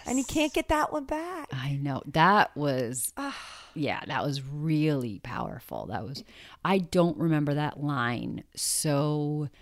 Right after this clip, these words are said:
Speaker 2: vividly as I d-, as I felt it here. That was
Speaker 1: Yeah.
Speaker 2: really powerful. And it, and it felt,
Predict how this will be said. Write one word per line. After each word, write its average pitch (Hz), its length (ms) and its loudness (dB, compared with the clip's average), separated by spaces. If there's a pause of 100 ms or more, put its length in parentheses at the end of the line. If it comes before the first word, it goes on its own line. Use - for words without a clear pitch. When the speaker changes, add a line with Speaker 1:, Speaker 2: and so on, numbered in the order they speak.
(520)
Speaker 2:
vividly 143 840 0
as 143 180 0
I 131 120 2
d-, - 300 -8
as 147 180 0
I 131 320 -4
felt 135 400 -2
it - 120 -8
here. - 520 -6 (160)
That 147 360 -2
was 143 300 -4
Speaker 1:
Yeah. 180 240 -8
Speaker 2:
really 151 480 2
powerful. - 760 -12 (720)
And 180 160 8
it, - 220 4
and 202 140 10
it - 180 0
felt, 208 540 4